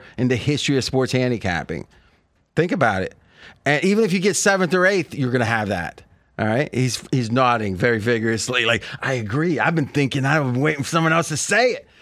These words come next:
He talks at length and really candidly about how he makes these decisions.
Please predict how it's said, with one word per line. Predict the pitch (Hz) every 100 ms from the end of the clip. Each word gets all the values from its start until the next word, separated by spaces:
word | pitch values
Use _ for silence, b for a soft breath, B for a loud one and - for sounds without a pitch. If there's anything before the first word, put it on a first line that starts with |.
| B B B B
He | - 175
talks | - 160 170 143
at | 147
length | 139 156 175 170 123
and | 104 143 170
really | 320 339
candidly | - 165 185 160 120 113 107 -
about | 120 131 123
how | - 139
he | 147
makes | 131 135 -
these | 120
decisions. | 113 - 120 113 117 113